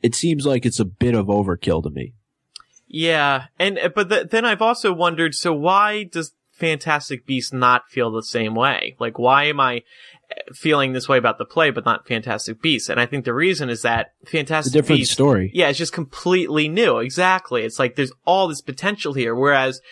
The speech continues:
Speaker 2: you look at this play and you, you can see, you can imagine it, and it just doesn't look that great. Whereas,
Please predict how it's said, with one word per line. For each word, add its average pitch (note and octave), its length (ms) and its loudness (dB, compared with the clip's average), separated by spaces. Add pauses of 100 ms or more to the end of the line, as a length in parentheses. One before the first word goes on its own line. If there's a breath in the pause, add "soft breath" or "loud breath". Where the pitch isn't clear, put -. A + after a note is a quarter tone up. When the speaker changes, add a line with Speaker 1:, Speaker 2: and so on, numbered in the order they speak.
(200 loud breath)
Speaker 2:
you D#3+ 160 2
look F#3 160 2
at D3 100 -2
this C#3 140 -2
play D3+ 640 2
and C3 240 -2
you, C3 320 -4
you D3+ 220 -2
can D3 140 -4
see, C3+ 720 -2
you D3 140 -4
can D3 160 -2
imagine C3 540 -2
it, D2+ 140 -10 (100)
and B2 440 -2 (340)
it C3+ 120 0
just - 240 -10
doesn't C3 460 0 (300)
look C3+ 420 -2
that A#2 200 -2
great. B2 300 -2
Whereas, B2+ 380 0